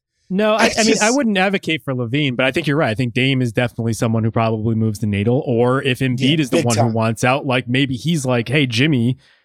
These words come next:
Speaker 1: I've always wanted to
Speaker 2: Mm.
Speaker 1: finish this thing out with you." Like, maybe
Speaker 2: Mm.
Speaker 1: the Heat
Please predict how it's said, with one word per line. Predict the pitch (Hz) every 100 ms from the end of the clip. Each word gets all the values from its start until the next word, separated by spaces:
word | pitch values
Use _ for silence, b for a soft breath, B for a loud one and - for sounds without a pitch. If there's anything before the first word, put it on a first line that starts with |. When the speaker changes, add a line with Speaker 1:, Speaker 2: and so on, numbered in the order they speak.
| -
Speaker 1:
I've | 123 110
always | 160 147
wanted | 139 143 139 131 104
to | 135
Speaker 2:
Mm. |
Speaker 1:
finish | 127 143 -
this | 151 127
thing | 143 127
out | 147
with | 185 135
you." | 127 120 123
Like, | 120 120 B 147
maybe | 160 113 139
Speaker 2:
Mm. | 143
Speaker 1:
the |
Heat | 127 - 202 180